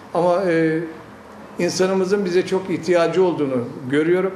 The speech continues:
Bu konuda da, e, elimden gelen azami gayreti göstererek insanımın hizmetinde olmaya çalışıyorum. Kim olursa olsun kapımız da gönlümüz de açık.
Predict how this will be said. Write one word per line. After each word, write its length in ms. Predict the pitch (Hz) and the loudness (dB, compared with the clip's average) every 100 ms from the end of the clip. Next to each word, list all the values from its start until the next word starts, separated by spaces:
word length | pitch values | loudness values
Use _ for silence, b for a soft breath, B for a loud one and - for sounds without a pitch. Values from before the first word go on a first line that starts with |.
| - B B - | -8 B B -4
Bu 120 | 180 | -2
konuda 380 | 185 180 180 180 | 0 0 2 2
da, 280 | 180 202 175 | 2 2 0
e, 20 | |
elimden 640 | 170 190 165 165 175 180 | 2 2 0 0 0 0
gelen 220 | 160 165 180 | 0 0 2
azami 480 | 151 147 160 165 | 2 2 0 0
gayreti 420 | 156 151 151 147 147 | 2 2 2 -2 0
göstererek 600 | 151 147 165 170 156 180 - B B B - | 0 0 0 2 0 -2 -10 B B B -6
insanımın 500 | 180 160 170 175 185 | -4 0 0 0 0
hizmetinde 500 | 160 151 151 156 160 | -2 -2 -2 0 2
olmaya 320 | 156 139 131 | 2 2 0
çalışıyorum. 560 | 123 131 127 135 139 170 - B B B B - - - | -2 -4 -4 -2 -2 -4 -8 B B B B -20 -18 -2
Kim 220 | 240 247 | 2 2
olursa 380 | 180 160 - 156 | 2 -2 0 0
olsun 360 | 139 160 226 - | 0 -2 -6 -4
kapımız 480 | 143 147 170 160 151 | -4 -4 -6 -2 -2
da 80 | |
gönlümüz 580 | 139 156 156 151 151 131 | 0 0 0 0 0 0
de 80 | 143 | 0
açık. 260 | 143 196 | 0 -2